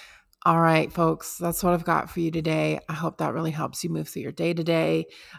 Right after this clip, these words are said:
Um, if you enjoyed this podcast, please let me know on at Home Tarot on Instagram or leave me a voice memo on anchor dot F M, uh, backslash at Home Tarot. I'd love to hear from you, and I would love to hear how these,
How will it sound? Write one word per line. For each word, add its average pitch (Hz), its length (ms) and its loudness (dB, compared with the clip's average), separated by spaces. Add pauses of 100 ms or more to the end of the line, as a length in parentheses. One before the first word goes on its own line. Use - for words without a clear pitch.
Um, 160 340 2
if - 160 0
you 170 80 2
enjoyed 160 360 0
this - 180 -6
podcast, 180 880 0
please 165 260 -2
let 151 160 -2
me 175 160 0
know 185 640 6
on 165 240 0
at 160 200 2
Home 165 280 -4
Tarot 165 360 -2
on 156 120 -4
Instagram 160 720 -6 (380)
or 196 160 0
leave 180 300 -2
me 165 340 -2
a 165 60 -4
voice 165 560 -6
memo 165 720 -2
on 170 180 -6
anchor 170 280 -8
dot 160 200 -4
F 165 220 -6
M, 165 340 -4 (640)
uh, 170 300 -2
backslash 175 680 -8
at - 140 -8
Home 190 220 -6
Tarot. 214 320 -2
I'd 175 80 -2
love 160 220 0
to - 80 -6
hear 170 220 -6
from 180 300 -6
you, 185 260 0
and 170 160 -4
I 165 80 -2
would 170 160 -4
love 160 200 -4
to 180 100 -10
hear 170 300 -6
how 170 240 -8
these, 170 520 -6